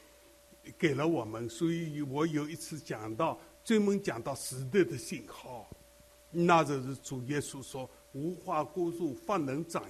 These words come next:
叶”的时候，你们知道夏天近了，你们看见这些事，人子近了，正在门口了，一块儿都进来了。那一个时代没有过去，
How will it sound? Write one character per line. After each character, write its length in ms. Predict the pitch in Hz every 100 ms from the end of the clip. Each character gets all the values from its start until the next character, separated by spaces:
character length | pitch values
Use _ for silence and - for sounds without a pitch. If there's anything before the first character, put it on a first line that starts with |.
| 135
叶” 140 | 240
的 160 | 175 131
时 160 | -
候， 180 | 127 127
你 140 | 131 147
们 160 | 151
知 140 | 156 147
道 120 | 127
夏 280 | - 214 120 -
天 160 | 127 104
近 140 | 156 113
了， 160 | - - - - -
你 120 | 180
们 140 | 190 202
看 240 | 208 240
见 160 | 233 196
这 200 | - 262
些 200 | 190 151
事， 260 | 135 - 165 131 - - -
人 320 | 139 180 220
子 220 | - 165
近 300 | 160 - 226
了， 100 | 127 120
正 260 | - 302
在 140 | 269 208
门 280 | 131 107 107
口 300 | - 214 131
了， 200 | - - - - - -
一 40 |
块 240 | 269 - 277
儿 20 |
都 140 | 277 190
进 280 | - 139
来 120 | 101 107
了。 120 | - - - - - - - - -
那 340 | 196 302 277
一 80 | 285
个 120 | 214
时 180 | - 143
代 180 | 131 135
没 240 | 135 180
有 100 | 208
过 220 | - 180 -
去， 260 | - 139